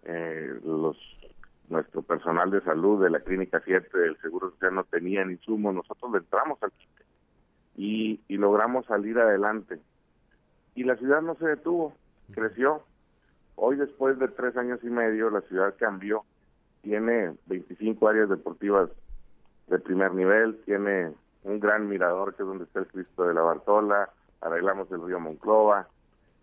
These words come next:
tenemos el ecoparque, te-, hicimos diferentes obras magnas y no descuidamos también lo que son las colonias más marginadas, donde hoy por hoy en Monclova hay un déficit del dos por ciento en agua potable y drenaje en la ciudad,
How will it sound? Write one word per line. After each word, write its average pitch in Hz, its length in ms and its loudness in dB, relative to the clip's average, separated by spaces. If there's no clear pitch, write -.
tenemos 110 420 -2
el 98 120 0
ecoparque, 107 640 -2
te-, 98 260 -4
hicimos 143 380 -6
diferentes 135 520 -4
obras 135 360 2
magnas 139 420 -2
y 104 140 -16
no 110 220 2
descuidamos 117 640 -2
también 107 440 -4
lo 98 160 -6
que 92 120 -10
son 110 200 0
las 117 140 -2
colonias 104 480 0
más 104 180 0
marginadas, 101 720 0
donde 98 600 0
hoy 120 160 2
por 131 240 2
hoy 123 140 2
en 123 80 0
Monclova 110 420 0
hay 113 80 0
un 110 160 -4
déficit 107 540 -2
del 90 180 0
dos 101 180 2
por 107 240 -4
ciento 98 500 -2
en 92 180 -2
agua 107 240 2
potable 98 440 -2
y - 20 -8
drenaje 92 440 -2
en 92 100 -2
la 87 80 -2
ciudad, 87 340 0